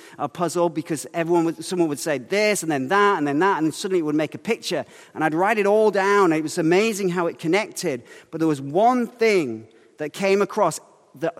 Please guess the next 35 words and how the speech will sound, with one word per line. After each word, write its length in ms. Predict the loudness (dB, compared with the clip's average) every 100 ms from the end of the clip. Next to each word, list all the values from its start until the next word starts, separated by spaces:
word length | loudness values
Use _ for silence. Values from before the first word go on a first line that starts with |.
| -2
every 400 | 0 0 -2 -6
single 340 | 0 0 0
day. 320 | -2 -6 -10 -18 _ _ _ -6
In 160 | 0
one 220 | 2 4 4
way 100 | 4
or 80 |
another, 300 | 4 2 2
it 80 | -2
came 280 | -4 -2 0
out. 300 | 0 -2 -6 -14 _ _ _ -20 -4
And 100 | 0
it 40 |
was 120 | 0
simply 460 | 0 0 0 0 0
this 240 | 0 0
from 200 | -2 -4
Proverbs, 840 | -2 -4 -2 -4 -6 -10 -16 -16 -20 _ _ _ _ _ _ _
where 140 | -2 -2
we 80 |
felt 320 | 0 0 0 0
God 160 | -2
was 120 | -2
saying, 640 | -2 -4 -2 -4 -6 -10 -16 _ _ _ _ _
"I 60 | -14
want 720 | -4 0 2 0 -6 -16 -20 _ _ _
your 140 | -12 -10
heart. 680 | -6 -6 -4 -10 _ -20 -20 _ _ _ _ _ _ _
Above 340 | -8 0 2 4
all 220 | 2 2
else, 640 | 2 -2 -6 -12 -14 -16 _ _ _ _ _
I 60 | -6
want 260 | -2 -2
your 140 | -2 -6
heart. 640 | -6 -8 -8 -12 -18 -20